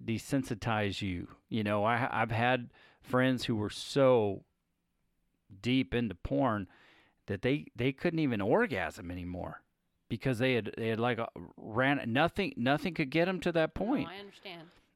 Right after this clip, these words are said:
Speaker 1: And it's like, you know, I, I just choose something different, you know, for me. I like chick flicks on, you know, watching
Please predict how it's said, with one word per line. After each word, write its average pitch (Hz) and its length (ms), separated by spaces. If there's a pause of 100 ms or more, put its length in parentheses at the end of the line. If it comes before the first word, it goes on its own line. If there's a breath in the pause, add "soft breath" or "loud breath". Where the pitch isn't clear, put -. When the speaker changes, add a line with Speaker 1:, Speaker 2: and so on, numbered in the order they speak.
(120)
Speaker 1:
And 123 180
it's 120 160
like, 120 400 (280)
you 135 120
know, 135 420
I, 208 220 (160)
I 170 140
just 208 260
choose 180 260
something 147 440
different, 123 480 (140)
you 117 140
know, 104 160
for 110 160
me. 98 260
I 139 160
like 226 260
chick 185 220
flicks 151 320
on, 131 280
you 131 120
know, 123 120
watching 127 640